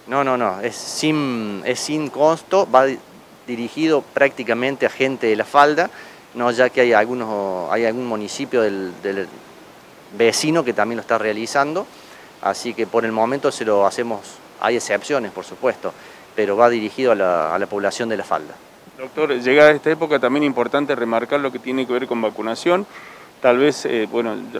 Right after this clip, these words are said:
Speaker 2: robó mucha atención todo lo que tenía que ver con vacunación covid,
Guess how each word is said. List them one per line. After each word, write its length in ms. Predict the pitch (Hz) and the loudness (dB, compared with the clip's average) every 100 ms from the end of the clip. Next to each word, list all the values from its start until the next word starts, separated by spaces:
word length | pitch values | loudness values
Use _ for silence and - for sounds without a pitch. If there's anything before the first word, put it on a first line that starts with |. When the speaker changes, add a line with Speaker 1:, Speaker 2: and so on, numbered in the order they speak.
| 117 | -2
Speaker 2:
robó 260 | 113 127 | 4 4
mucha 240 | 143 143 143 | 4 0 0
atención 580 | 127 123 127 151 143 135 | 0 -2 0 0 2 2
todo 120 | 139 | 2
lo 80 | 131 | 2
que 80 | |
tenía 220 | 120 131 131 | 0 0 2
que 60 | |
ver 140 | 127 127 | 2 2
con 140 | 120 | 0
vacunación 480 | 113 113 113 135 131 | 0 -2 -2 -2 2
covid, 260 | 147 170 | 4 2